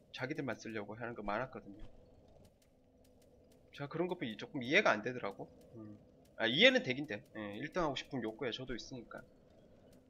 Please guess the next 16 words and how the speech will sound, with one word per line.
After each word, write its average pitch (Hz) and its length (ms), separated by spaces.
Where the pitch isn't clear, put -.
그래가지고 151 580
제가 123 260
방송을 135 400
할 123 180
때 156 200
유럽, 139 340
북미 143 280
거는 123 280
이제 107 140
그 110 180
세팅들을 165 600
들고 147 240
와가지고 131 960
다 131 120
소개시켜드리고 - 840
계속 110 300